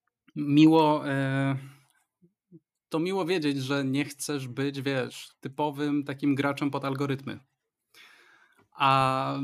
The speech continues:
widzę, że dużo ludzi jednak chce to robić, nie? Chce to uprościć, chce rzucać mięsem, chce mielić konflikty i na konfliktach monetyzować.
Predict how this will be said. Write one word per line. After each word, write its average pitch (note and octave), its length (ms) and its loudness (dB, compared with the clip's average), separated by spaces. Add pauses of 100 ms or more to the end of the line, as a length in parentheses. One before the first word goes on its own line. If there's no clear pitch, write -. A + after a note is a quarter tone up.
widzę, D3+ 520 -2
że C3+ 280 -4
dużo C#3 300 -4
ludzi C3 320 -4
jednak C3+ 340 -6
chce - 260 -10
to A#2+ 120 -6
robić, - 360 -12
nie? B2 260 -10
Chce - 200 -12
to B2+ 120 -6
uprościć, - 640 -8
chce - 340 -10
rzucać A#2+ 500 -6
mięsem, B2+ 420 -6
chce B2 380 -8
mielić B2+ 760 -2
konflikty C3+ 580 -4
i B2+ 60 -2
na B2+ 120 -6
konfliktach C#3 560 -8
monetyzować. B2+ 680 -6